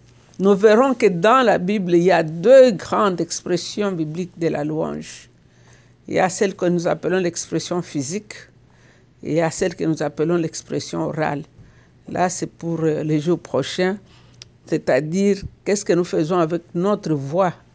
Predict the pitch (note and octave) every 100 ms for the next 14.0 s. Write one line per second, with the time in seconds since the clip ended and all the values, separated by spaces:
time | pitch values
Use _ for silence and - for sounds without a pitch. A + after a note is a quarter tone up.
0 | _ E3+ D3+ D3 C#3+ C#3 D#3+ D#3 - -
1 | _ _ _ _ - F3 F3 - E3 E3+
2 | F3 D3+ E3+ E3 D#3+ D#3+ E3 D3 D3 D3
3 | C#3 F3 - - - _ D#3 C#3+ C3 C#3
4 | D3 D3 - - - _ _ _ _ _
5 | _ _ _ - F3 F#3 F#3 G#3+ G#3+ E3
6 | - - - E3+ D#3 C#3+ F#3 D#3+ C#3+ -
7 | D3 D3+ D#3+ F3+ F3 - - D3 _ G#3
8 | F3+ D3+ D3+ D#3 - E3 D#3 C3+ D3+ F3
9 | F3 - - - - _ - F3+ F#3 G3+
10 | A#3 G#3 G#3 - - G#3+ - G#3+ G#3 G#3
11 | - G3 F3 E3 D#3+ G3 A3+ F3 E3 E3
12 | D#3+ F#3 D3 E3 E3 - F3+ E3 D#3 D#3
13 | E3 D3 D#3 - - D#3+ D3 D#3 E3